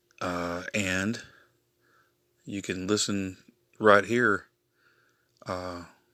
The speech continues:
probably five days a week. I'm not sure how many <laughs> times I'll be doing this a week, but check out,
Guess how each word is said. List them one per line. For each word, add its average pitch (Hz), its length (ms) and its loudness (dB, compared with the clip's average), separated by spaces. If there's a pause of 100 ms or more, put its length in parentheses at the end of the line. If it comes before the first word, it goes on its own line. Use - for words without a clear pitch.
(1300)
probably 156 260 2
five 104 320 6
days 92 220 0
a 95 60 -2
week. 98 220 0
I'm 147 80 0
not 143 180 2
sure 110 240 4
how 98 60 4
many 92 220 -2
<laughs> - 0 -
times - 580 -2 (680)
I'll 104 160 8
be 98 160 2
doing 92 300 -2
this 90 180 -4
a 98 60 -4
week, 92 340 -4
but 104 160 -4 (400)
check - 360 4
out, 95 280 2